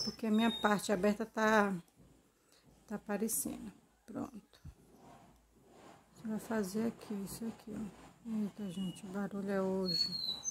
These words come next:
Você vai fazendo isso aqui, peraí. Vamos lá, gente. Eu parei aqui, que o barulho, ó.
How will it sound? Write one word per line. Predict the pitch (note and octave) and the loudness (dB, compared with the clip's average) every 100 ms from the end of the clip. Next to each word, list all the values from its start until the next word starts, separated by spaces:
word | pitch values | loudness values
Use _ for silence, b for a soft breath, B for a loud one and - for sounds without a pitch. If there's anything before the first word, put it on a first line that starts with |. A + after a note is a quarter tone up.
| - - - - - - - - - - - | 0 -2 -6 -16 -20 -20 -20 -20 -20 -20 -20
Você | - G3+ | -10 -6
vai | G3+ | -6
fazendo | - G#3 G3 G3+ G#3 | -4 -2 0 2 0
isso | - A#3+ | 0 -2
aqui, | A3+ - A3+ - | -4 -8 -12 -8
peraí. | G#3+ - - - _ _ - | -8 -8 -10 -16 _ _ 4
Vamos | A#3 F3+ | 6 6
lá, | E3 | 4
gente. | F3+ - - - - - - _ _ | 2 -4 -6 -10 -10 -16 -20 _ _
Eu | - - | -16 -4
parei | G3 F#3+ F#3 | 0 4 2
aqui, | G3+ | 2
que | F#3+ F#3+ | -2 -2
o | |
barulho, | F3+ F#3 F3 E3+ F3+ - | 2 2 4 2 2 4
ó. | G#3 G3+ | 4 4